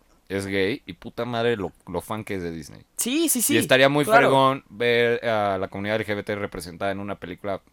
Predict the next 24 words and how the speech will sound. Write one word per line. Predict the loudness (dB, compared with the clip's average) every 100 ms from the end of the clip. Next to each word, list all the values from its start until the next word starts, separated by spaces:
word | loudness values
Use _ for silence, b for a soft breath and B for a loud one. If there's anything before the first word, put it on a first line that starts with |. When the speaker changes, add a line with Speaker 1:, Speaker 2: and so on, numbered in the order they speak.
| _
Speaker 1:
tan | -12 -10
fregona. | -10 -10 -2
A |
ver, | 0 0 b b b b
ya | 6
hemos | 8 6 4
visto | 2 0 0
personajes | -2 -2 -4 -4
L | -4
G | -2 -2
B | -2
T | -6
en | -8
Disney. | -12 -16 -20 _
La, | -6 -4
en | 0
La | 2
Bella | 4
y | 6
la | 6
Bestia, | 6 4 2
LeFou | 2 -2 -2
es | 0
gay. | 0 0